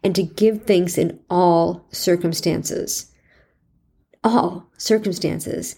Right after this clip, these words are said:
the good, the bad, the ugly. There is no difference, because everything happens for a reason. God uses things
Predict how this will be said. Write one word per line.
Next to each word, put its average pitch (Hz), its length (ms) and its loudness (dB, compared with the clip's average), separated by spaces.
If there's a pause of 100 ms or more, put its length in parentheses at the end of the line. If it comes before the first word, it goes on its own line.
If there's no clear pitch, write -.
the 214 100 2
good, 226 300 2
the 208 60 2
bad, 202 300 2
the 175 160 0
ugly. 170 500 0 (120)
There 226 180 2
is 196 340 0
no 196 180 4
difference, - 880 -4 (500)
because 214 300 4 (140)
everything 226 520 2
happens 175 720 -2 (260)
for 175 580 2
a 185 100 0
reason. 165 600 0
God 196 500 -2
uses 196 540 2
things 165 480 -2